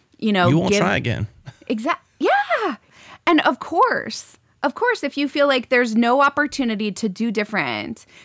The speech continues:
Speaker 1: this is why it is such, it's so eroding in interpersonal relationships. But so imagine if you're telling yourself that, like, you can
Speaker 2: Mm.
Speaker 1: never get
Speaker 2: Yeah.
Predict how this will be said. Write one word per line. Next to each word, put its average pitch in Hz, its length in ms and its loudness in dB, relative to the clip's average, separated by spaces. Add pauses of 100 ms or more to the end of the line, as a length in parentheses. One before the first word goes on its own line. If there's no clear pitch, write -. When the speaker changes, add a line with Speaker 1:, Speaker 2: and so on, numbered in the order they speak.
Speaker 1:
this 302 140 0
is 285 140 -4
why 254 140 4
it 208 100 2
is 208 160 0
such, - 540 -2 (240)
it's 220 200 -4
so 233 280 2
eroding 196 520 2
in 185 180 -2
interpersonal 170 680 -4
relationships. 220 760 -4 (420)
But - 200 2
so 285 200 2
imagine 254 520 2
if 226 160 -2
you're 247 240 0
telling 240 440 -2
yourself 202 500 -2
that, - 340 -2 (220)
like, 247 220 2
you 285 180 2
can 247 240 0
Speaker 2:
Mm. 247 120 6
Speaker 1:
never 220 580 4
get 202 420 2
Speaker 2:
Yeah. 104 200 0